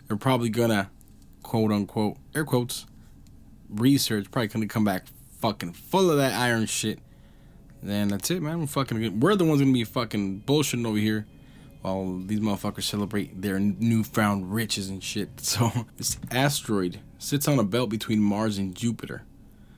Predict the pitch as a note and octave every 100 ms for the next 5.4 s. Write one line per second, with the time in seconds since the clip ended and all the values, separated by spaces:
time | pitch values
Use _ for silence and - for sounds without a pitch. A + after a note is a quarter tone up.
0 | - - - G#2 F#2+ F#2+ G2+ F#2+ E2+ D#2+
1 | - - G#2 G#2 B2+ B2 A#2 A2 G#2 F#2+
2 | - - A#2+ A#2 A2+ A2 - - B2+ A2+
3 | - G#2+ A#2 A2 F#2+ - A2+ G2+ A2 G2+
4 | G#2+ A2 G#2+ G#2 - A2 G2 - A2 G2
5 | - G2+ F#2+